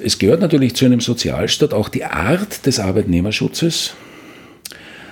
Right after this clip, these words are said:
und die Regelung von Arbeitsbeziehungen ist auch ein ganz wesentlicher Punkt und der kann in anderen Staaten ganz, ganz anders sein. Übrigens ist das auch ein großer Unterschied zu den U S A, wo du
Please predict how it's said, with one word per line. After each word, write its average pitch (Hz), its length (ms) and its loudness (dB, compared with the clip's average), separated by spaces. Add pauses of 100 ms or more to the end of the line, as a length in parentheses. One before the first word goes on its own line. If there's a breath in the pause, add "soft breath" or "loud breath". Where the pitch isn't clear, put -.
(240 loud breath)
und - 160 -4
die 120 100 4
Regelung 139 520 4
von 120 180 0
Arbeitsbeziehungen 101 920 0
ist 101 120 -2
auch 117 160 2
ein 120 60 -2
ganz 110 260 4
wesentlicher 98 640 2
Punkt 135 400 0
und 113 140 0
der 107 120 2
kann 113 320 2
in 120 320 2
anderen 120 320 2
Staaten 92 540 -2
ganz, 107 320 0
ganz 95 180 0
anders 85 360 -2
sein. 69 140 -6 (460 loud breath)
Übrigens 110 320 4
ist - 160 0
das 90 120 2
auch 90 180 0
ein 85 80 -4
großer - 580 0
Unterschied - 520 -2
zu - 120 -6
den 92 160 -2
U 90 100 -2
S 87 140 -2
A, 117 380 -2 (680 loud breath)
wo 85 120 2
du 85 320 2